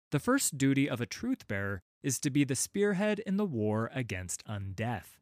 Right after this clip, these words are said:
Having fallen outside of the normal flow of the universe, the undead are considered an abomination against Nagakaboros.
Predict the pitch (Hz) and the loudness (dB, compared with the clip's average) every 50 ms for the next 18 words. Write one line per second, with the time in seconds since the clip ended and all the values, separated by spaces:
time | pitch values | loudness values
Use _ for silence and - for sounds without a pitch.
0 | _ _ _ _ _ _ _ _ _ _ _ - 127 123 135 131 120 - 143 147 | _ _ _ _ _ _ _ _ _ _ _ 0 0 2 2 0 0 0 2 4
1 | 151 151 147 143 - 135 120 131 - - - 165 160 175 185 175 156 127 117 - | 4 4 2 0 -2 -2 -2 -2 -2 -2 0 0 0 2 2 4 2 2 0 -2
2 | 135 117 107 123 113 113 110 110 110 113 104 - - 107 98 98 98 92 90 90 | -6 -6 -4 -4 -2 -2 -2 -2 -2 -2 -4 -6 -4 -2 -2 0 0 -2 -4 -6
3 | 95 92 87 92 92 92 92 101 107 110 - - - - _ _ _ _ 127 131 | -6 -6 -6 -6 -8 -8 -6 -4 -4 -4 -4 -4 -6 -10 _ _ _ _ 2 4
4 | 131 143 151 156 151 135 156 165 185 214 214 214 - - 196 190 - 214 208 185 | 4 6 6 4 4 4 4 4 2 2 0 -2 -2 -2 -4 -2 0 0 0 0
5 | - - 123 113 120 120 - - - 123 120 120 113 110 110 110 113 113 117 131 | 2 2 2 2 2 2 0 0 -2 -2 -2 0 0 0 0 0 0 0 0 0
6 | 170 196 220 202 - - 101 87 82 85 - - 104 107 101 98 - - 101 98 | 0 0 0 0 0 -2 -2 -4 -4 -6 -6 -4 -4 -2 -4 -4 -4 -6 -4 -4
7 | 98 90 87 - 98 87 95 90 87 82 82 82 - - - | -4 -6 -6 -8 -8 -6 -6 -6 -6 -6 -8 -10 -10 -12 -12